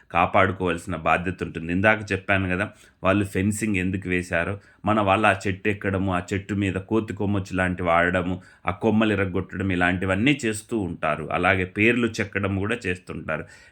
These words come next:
వీటి వల్ల ఏమవుతుందనంటే, అవి నాశనం అయిపోయే అవకాశం ఉంటుంది. కాబట్టి అలా కాకుండా చక్కటి సంరక్షణ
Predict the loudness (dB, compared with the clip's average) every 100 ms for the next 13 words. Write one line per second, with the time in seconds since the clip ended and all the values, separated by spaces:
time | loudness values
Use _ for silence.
0 | 4 4 6 2 2 2 2 2 0 -2
1 | -4 -2 -2 -4 -2 0 0 -2 0 0
2 | -2 -4 -2 -2 -4 -4 -2 -2 -2 -2
3 | -4 -10 -12 -10 -10 -4 -2 -2 -4 -6
4 | -10 _ -20 -4 0 2 2 0 0 -2
5 | -2 0 0 -2 -10 _ _ _ _ -6
6 | -6 0 0 2 2 0 -6 _ _ -6
7 | 2 4 4 2 -2 -2 0 0 -2